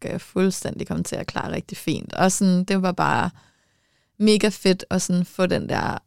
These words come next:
sådan motivational <laughs> feeling for hende også. Øhm, at hun ligesom med hendes, ja, professionelle øjne, og, øh, fik det indtryk af mig på bare det der kvarter, eller hvad vi talte, at,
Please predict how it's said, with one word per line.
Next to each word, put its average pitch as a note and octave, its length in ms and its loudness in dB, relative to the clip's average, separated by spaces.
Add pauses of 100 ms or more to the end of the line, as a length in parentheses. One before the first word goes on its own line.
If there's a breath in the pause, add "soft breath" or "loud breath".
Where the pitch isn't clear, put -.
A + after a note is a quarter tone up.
(240)
sådan F#3+ 240 2
motivational F#3 1300 4
<laughs> - 120 -10
feeling F#3+ 400 4
for - 120 -4
hende F3+ 420 4
også. - 240 -4 (600 loud breath)
Øhm, F#3 680 2 (120)
at F3+ 140 0
hun G3+ 240 6
ligesom F#3 300 4
med F3+ 160 2
hendes, F#3+ 600 2 (500)
ja, F3+ 220 2
professionelle F3+ 760 0
øjne, F3 580 2
og, F3+ 460 -2
øh, - 140 0
fik G3 260 0
det - 60 -2
indtryk F3 420 -2
af F3 80 0
mig E3+ 180 0
på - 120 -8
bare E3+ 180 -2
det E3 100 -6
der - 120 -4
kvarter, F#3 420 -2
eller F3 140 -2
hvad F3 120 -2
vi F3+ 100 -4
talte, F3 440 -4
at, D#3 80 -6